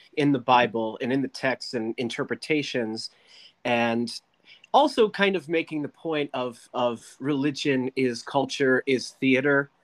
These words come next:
um, and the two walk a very tight line next to each other and intersect a lot.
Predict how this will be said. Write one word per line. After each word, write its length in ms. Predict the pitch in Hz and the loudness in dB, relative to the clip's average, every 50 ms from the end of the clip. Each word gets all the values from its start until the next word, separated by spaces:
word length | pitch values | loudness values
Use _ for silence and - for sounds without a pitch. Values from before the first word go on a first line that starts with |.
| _ _ _ _ _ _ _ _ - | _ _ _ _ _ _ _ _ 0
um, 380 | 120 120 120 117 117 113 120 - | 2 4 4 4 2 0 -2 -2
and 180 | - 151 151 139 | 0 0 0 0
the 80 | 135 135 _ | -2 -6 _
two 520 | - - - - 190 185 175 165 151 139 - - | -14 -8 -4 -2 0 0 2 0 0 -2 -4 -2
walk 300 | - 151 151 151 - - | 2 4 4 4 4 0
a 60 | 147 | -4
very 480 | 131 120 151 170 165 151 143 131 127 - _ _ _ _ _ _ | -4 0 2 2 4 4 2 0 -2 -4 _ _ _ _ _ _
tight 280 | - - 160 147 - - | -2 0 2 2 2 0
line 280 | 135 127 127 127 131 | -2 -2 -2 -2 -2
next 240 | 127 131 123 - - | -4 -4 -6 -8 -10
to 120 | - 135 | -8 -8
each 160 | 127 117 - 185 | -8 -4 -2 -2
other 220 | 185 170 143 127 | 0 0 0 0
and 80 | 127 143 | 0 0
intersect 640 | 170 160 131 - 131 - - - 247 233 233 _ | -2 -4 -4 -6 -10 -8 -4 -4 -4 -4 -4 _
a 60 | - 127 | -4 -4
lot. 400 | 113 110 107 104 - - - | -2 -2 -4 -4 -6 -8 -10